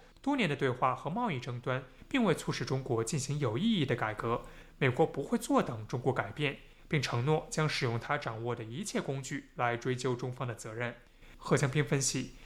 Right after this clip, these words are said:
戴奇所说的“新方式”显然指的是关税以外的其他实质性手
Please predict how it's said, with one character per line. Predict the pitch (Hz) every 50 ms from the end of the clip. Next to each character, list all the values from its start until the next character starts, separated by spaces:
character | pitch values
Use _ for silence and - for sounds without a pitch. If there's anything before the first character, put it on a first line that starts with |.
| - - -
戴 | 254 214
奇 | - - 180 170
所 | - 180 156
说 | - - 180
的 | 156 131
“新 | - - 233 254
方 | - 202 156 139
式” | - - 160 139 - - - - - -
显 | - - 156 120
然 | 131 196 254
指 | - 196
的 | 151 131
是 | - - 139
关 | 127 - 196 240
税 | 233 - 254 208
以 | 143 117
外 | 104 123 123 117
的 | 113 117
其 | 113 - - - 135
他 | 127 180 214 240 233
实 | - - 156
质 | 131 - 131
性 | 120 - 127
手 | - -